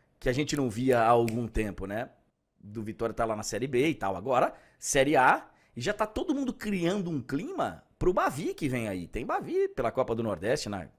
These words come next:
acho que quinta ou sexta rodada. É, muito legal, cara, muito legal. Foi um, foi um grande jogo.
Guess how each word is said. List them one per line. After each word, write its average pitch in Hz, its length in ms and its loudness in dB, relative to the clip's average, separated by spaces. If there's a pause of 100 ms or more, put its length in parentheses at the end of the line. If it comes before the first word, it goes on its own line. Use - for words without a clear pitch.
(160)
acho - 140 -18
que 98 80 -16
quinta 131 320 -12
ou 101 60 -8
sexta 117 320 -8
rodada. 101 580 -4 (600)
É, 87 280 -12
muito 170 260 -8
legal, 87 320 -4
cara, 90 260 -6
muito 131 200 -6
legal. 113 180 -2
Foi 160 160 -2
um, 139 180 -2
foi 160 200 -4
um 131 80 -4
grande 160 260 0
jogo. 151 460 -2